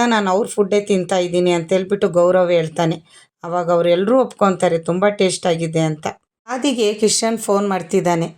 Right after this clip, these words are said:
"ಅಣ್ಣ, ಏನ್ ಹೋದ್ರಾ, ಮೀಟ್ ಮಾಡಿದ್ರಾ?" ಅಂತ ಭಾಗ್ಯಗೆ. ಅವನು ಅದೇ ಟೆನ್ಷನಲ್ಲಿದ್ದಾನೆ.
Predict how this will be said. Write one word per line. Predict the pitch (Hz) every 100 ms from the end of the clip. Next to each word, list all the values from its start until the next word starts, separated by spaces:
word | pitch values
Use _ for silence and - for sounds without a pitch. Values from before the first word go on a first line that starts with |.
| _
"ಅಣ್ಣ, | 202 196 208
ಏನ್ | 190 202 214
ಹೋದ್ರಾ, | 190 202 185 190
ಮೀಟ್ | 190 214 -
ಮಾಡಿದ್ರಾ?" | 190 175 165 175
ಅಂತ | 170 160 180
ಭಾಗ್ಯಗೆ. | 160 170 165 180 165 165
ಅವನು | - 160 165 180
ಅದೇ | 165 175 185 202
ಟೆನ್ಷನಲ್ಲಿದ್ದಾನೆ. | 196 180 175 196 180 170 170 170 160 165